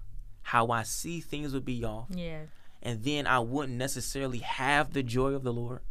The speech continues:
Speaker 2: Mm-hmm.
Speaker 1: I wouldn't have the strength that he gives, even when I feel weak. Because one of the things that I've realized is that when your focus is on God,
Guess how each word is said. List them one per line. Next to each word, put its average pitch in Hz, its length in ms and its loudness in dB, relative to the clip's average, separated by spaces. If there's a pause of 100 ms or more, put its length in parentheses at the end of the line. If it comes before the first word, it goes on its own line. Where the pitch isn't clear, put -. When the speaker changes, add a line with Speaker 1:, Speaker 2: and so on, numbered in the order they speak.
(140)
Speaker 2:
Mm-hmm. 170 280 -4
Speaker 1:
I 101 60 0
wouldn't 120 260 0
have 131 480 0
the 120 80 -4
strength - 480 -4
that 117 120 -2
he 113 160 -6
gives, 107 640 -4 (520)
even 135 320 4
when 123 120 0
I 120 100 2
feel 127 420 -2
weak. 110 420 -4 (500)
Because 123 360 0
one 143 180 0
of 165 120 -2
the 131 80 -4
things 131 400 -4
that 113 100 -2
I've 107 220 -4
realized 107 640 0 (480)
is 120 160 -4
that 110 320 0 (3000)
when 151 420 0
your 143 240 -2
focus 156 520 -4
is 117 140 -8
on 127 180 -4
God, 139 380 -6